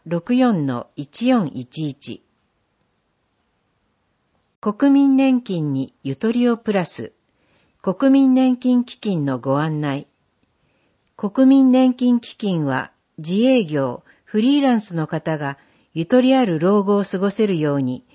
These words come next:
国民年金に上乗せする公的な年金です。生涯にわたって年金を受け取れる終身年金が基本です。また、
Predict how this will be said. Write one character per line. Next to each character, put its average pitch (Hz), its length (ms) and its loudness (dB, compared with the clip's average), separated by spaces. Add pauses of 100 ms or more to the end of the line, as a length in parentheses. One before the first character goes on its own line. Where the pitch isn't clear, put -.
(320)
国 262 280 0
民 277 200 6
年 277 180 4
金 175 260 -4
に 139 280 -4
上 202 260 0
乗 226 160 4
せ 214 140 -2
す 208 180 -4
る 190 160 -4
公 233 240 -2
的 240 260 -2
な 220 140 0
年 175 240 0
金 156 260 -6
で 139 140 -4
す。 - 240 -18 (800)
生 294 340 0
涯 226 220 0
に 160 100 -2
わ 147 100 -2
た 160 140 -6
っ 156 100 -8
て 151 300 -8 (220)
年 202 240 0
金 226 280 -4
を 214 120 0
受 214 160 -2
け - 20 -2
取 226 160 0
れ 220 120 2
る 147 240 -4
終 240 320 -4
身 247 160 0
年 240 280 0
金 151 240 -8
が 120 140 -8
基 143 180 -8
本 147 240 -4
で 135 140 -6
す。 - 200 -20 (920)
ま 175 200 -4
た、 202 280 -4